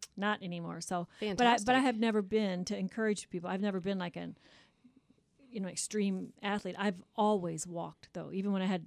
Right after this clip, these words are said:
Speaker 1: I had
Speaker 2: Always.
Speaker 1: one baby, it was in the stroller. Two babies, I had a wagon. Three babies, I had two in the wagon and one on my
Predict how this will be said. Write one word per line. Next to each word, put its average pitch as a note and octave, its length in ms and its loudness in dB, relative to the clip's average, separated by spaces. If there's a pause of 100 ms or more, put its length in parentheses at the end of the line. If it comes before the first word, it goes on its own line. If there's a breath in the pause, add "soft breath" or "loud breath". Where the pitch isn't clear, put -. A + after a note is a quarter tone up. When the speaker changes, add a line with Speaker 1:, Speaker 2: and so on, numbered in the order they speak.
(120)
Speaker 1:
I - 60 -4
had G#3+ 40 2
Speaker 2:
Always. G#3 340 6
Speaker 1:
one A3 240 6
baby, G#3+ 460 4
it G3 60 -6
was F#3 140 -4
in F#3+ 100 -2
the F3+ 60 -4
stroller. F3 420 -4
Two A3+ 180 -2
babies, F#3+ 480 2
I F#3+ 60 -4
had F#3 100 -2
a F3+ 60 0
wagon. F3 400 -2
Three A3 180 0
babies, G3 320 0
I F#3+ 40 2
had F#3+ 120 -2
two C4 120 4
in A#3 80 6
the A3 60 4
wagon G3 300 4
and F#3+ 80 0
one G3 140 0
on F#3+ 120 0
my F#3 200 -2